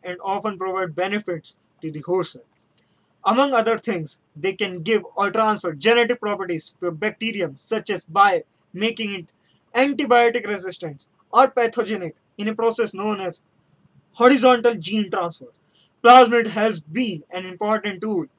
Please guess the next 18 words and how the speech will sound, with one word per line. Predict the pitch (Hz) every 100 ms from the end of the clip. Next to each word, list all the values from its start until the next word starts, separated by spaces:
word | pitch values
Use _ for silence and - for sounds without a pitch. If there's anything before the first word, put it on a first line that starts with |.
| _
in | 185 180
molecular | 196 208 196 190
biology | 190 196 190 151 135 _ _ _ _
for, | - 240 247
among | 214 196 156 - _ _
other | 180 175
things, | 175 208 160 - _ _ -
gene | 151 214 202
cloning | 202 202 202 190 _ _ _ _
and | 226 254
the | 240
introduction | 226 214 202 180 202
of | 185
genetic | 196 190 185
material | 185 180 196 180 180
into | 180 165
bacterial | 175 175 196 180 170 156
ce-, | 202 156